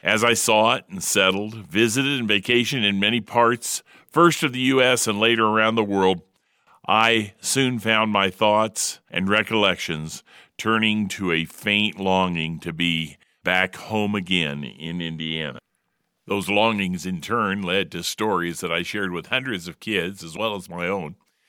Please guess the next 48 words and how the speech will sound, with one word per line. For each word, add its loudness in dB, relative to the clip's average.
in -2
the -2
chapels -2
of -6
four 0
different -4
Christian -4
schools -4
of -10
which -4
I 2
was -2
principal -4
out -2
west -2
in -10
California -2
and 0
a 0
headmaster 0
down -4
south -2
in -6
Georgia. -6
Seemed 0
like 2
every 4
time 2
I 4
spoke -4
in -4
chapel, 0
my 2
go-to 0
for 2
a 2
story 2
was -2
an -8
event 0
from -10
my -2
childhood, -2
even -2
as -4
I -2
shared -4
some -4